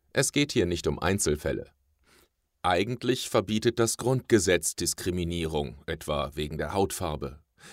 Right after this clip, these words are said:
Wenn es aber zum Beispiel darum geht, ob jemand illegal im Land ist, darf die Bundespolizei in Zügen, Flughäfen oder Bahnhöfen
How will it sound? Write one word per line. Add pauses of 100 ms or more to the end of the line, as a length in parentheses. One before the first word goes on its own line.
(120)
Wenn
es
aber
zum
Beispiel
darum
geht,
ob
jemand
illegal
im
Land
ist, (340)
darf
die
Bundespolizei
in
Zügen, (100)
Flughäfen
oder
Bahnhöfen